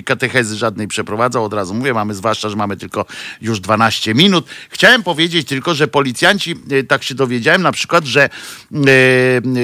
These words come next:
pewien pijany pięćdziesięciolatek chciał odprawić mszę,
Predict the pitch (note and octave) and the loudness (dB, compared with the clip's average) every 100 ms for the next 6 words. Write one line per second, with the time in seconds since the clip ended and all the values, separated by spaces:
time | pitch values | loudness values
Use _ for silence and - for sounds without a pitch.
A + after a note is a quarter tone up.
0 | A#2+ A#2+ - D3+ D#3+ C#3 G2+ B2+ A2+ C3 | 0 -2 0 0 2 -2 -6 -12 -10 -2
1 | C3+ F3 E3 C#3 C3 A#2 D3 C#3 B2+ D#3 | 2 2 0 -4 -6 -4 -4 0 0 2
2 | D#3 - D3+ C3+ - C#3+ C#3+ B2 C#3 - | -4 0 2 2 2 0 0 -6 -4 0
3 | G#2+ E2 | 2 0